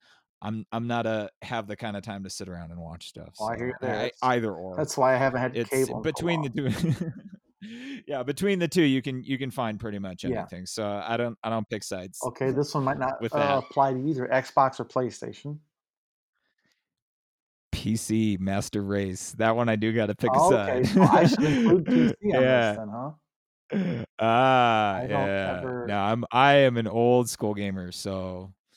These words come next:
Speaker 1: like, the, the only console I, I even messed around with in the last ten, fifteen years is probably, like, a Wii.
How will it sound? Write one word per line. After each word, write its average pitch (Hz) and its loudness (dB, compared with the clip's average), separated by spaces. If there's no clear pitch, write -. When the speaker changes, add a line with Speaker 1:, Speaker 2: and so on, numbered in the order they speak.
Speaker 1:
like, 101 -2
the, 107 -2
the 113 -2
only 127 -2
console 120 0
I, 110 0
I 113 0
even 113 0
messed 110 -2
around 107 0
with 101 -4
in 104 -6
the 101 -4
last 101 -6
ten, 104 -2
fifteen 101 -4
years 98 -4
is 95 -14
probably, 92 -8
like, 90 -10
a 90 -12
Wii. 90 -12